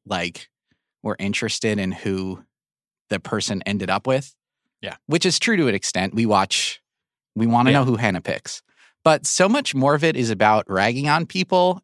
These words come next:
Speaker 1: and roasting people and laughing at the
Speaker 2: Mm-hmm.
Speaker 1: entire ridiculous thing. It's sort of, I compare it to wrestling a lot, where
Speaker 2: Yeah.
Speaker 1: people would say to fans of wrestling, uh,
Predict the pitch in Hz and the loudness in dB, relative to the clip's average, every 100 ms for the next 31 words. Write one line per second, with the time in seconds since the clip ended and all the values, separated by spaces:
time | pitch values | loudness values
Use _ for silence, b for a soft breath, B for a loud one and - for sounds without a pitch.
0 | - 202 190 127 139 170 156 175 170 170 | -2 0 2 0 0 -2 -2 -4 0 2
1 | 170 - 101 92 101 117 147 123 107 117 | 2 0 0 0 0 0 -2 -2 -2 -2
2 | 107 123 113 110 104 104 117 - 101 - | 0 2 2 0 -2 -4 -4 -2 -2 -2
3 | 117 120 113 - 175 170 165 147 - 131 | -2 0 -2 0 0 2 -2 -6 -4 -2
4 | 127 135 165 - - 92 98 - 160 156 | -2 0 0 0 -2 -2 -2 -2 -2 0
5 | 160 156 - _ _ _ _ _ _ 127 | 2 2 2 _ _ _ _ _ _ 2
6 | 131 117 110 - - 107 - 127 113 - | 4 4 2 -2 0 0 2 2 2 2
7 | 120 110 107 101 - _ _ _ _ _ | 4 4 4 0 -6 _ _ _ _ _
8 | _ _ _ _ _ - - 110 104 98 | _ _ _ _ _ -6 0 2 2 0
9 | 120 113 107 92 95 110 135 127 131 113 | 2 2 0 -2 -2 0 0 0 -2 -6
10 | - 95 92 | -6 -4 -2